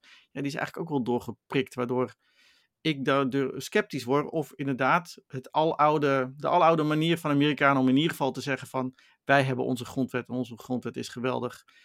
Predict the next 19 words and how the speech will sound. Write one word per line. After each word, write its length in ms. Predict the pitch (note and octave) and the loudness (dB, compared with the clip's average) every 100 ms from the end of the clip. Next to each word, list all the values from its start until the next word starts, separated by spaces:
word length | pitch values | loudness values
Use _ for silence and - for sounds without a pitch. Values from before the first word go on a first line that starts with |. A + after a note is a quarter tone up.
| _ _ _ - | _ _ _ -12
ehm, 600 | A#2+ A2 A2 A2 A2 A2+ _ _ _ _ - | -8 -6 -4 -4 -4 -6 _ _ _ _ -10
dat 340 | C#3+ D#3+ E3 | 0 0 0
ook 200 | E3 E3 | -4 -4
zelfs 300 | - D#3+ B2+ | 0 -2 0
dat 220 | - D3 | 0 0
er 140 | - B2+ | 0 -8
niet 160 | B2+ | -8
meer 160 | C3+ A#2+ | -8 -8
is. 200 | A2+ A2 | -8 -8
Nou, 160 | - - | -10 -8
en 100 | C3+ | -6
als 120 | C3 | -4
we 60 | |
dat 100 | C#3+ | -4
dan 140 | C#3 C3 | -2 -2
verder 220 | D3 C#3 | -2 -2
kijken 320 | C3+ C3+ B2+ | 0 -2 -2
naar, 300 | A#2+ A#2 - _ | -6 -6 -8 _
eh, 120 | E3+ | -20